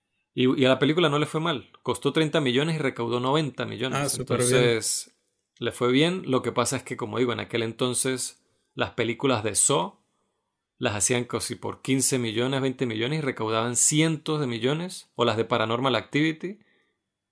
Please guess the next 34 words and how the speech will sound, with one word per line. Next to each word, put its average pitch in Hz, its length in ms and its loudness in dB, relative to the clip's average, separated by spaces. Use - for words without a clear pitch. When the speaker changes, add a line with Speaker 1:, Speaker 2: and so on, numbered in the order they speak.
Speaker 1:
por 113 200 2
miles 180 320 6
de 151 80 2
dólares 151 420 6
las 117 140 0
hacían 160 420 -2
y 139 60 -4
recaudaban 117 640 2
que 110 100 -8
si 110 160 -6
la 110 200 0
primera 123 360 0
costó 123 560 -2
quince 127 380 2
mil 135 440 0
dólares 175 680 2
de 113 160 2
hacer, 165 460 2
después 117 280 -2
se 131 120 2
gastó 110 240 -2
un 120 80 -4
poco 127 240 0
de 110 60 0
dinero 117 180 0
en 120 80 -2
campaña 120 400 -2
publicitaria, 127 580 -2
pero 127 200 4
recaudó 120 580 2
doscientos 151 500 0
millones 131 320 -2
de 113 80 -4
dólares. 120 300 -6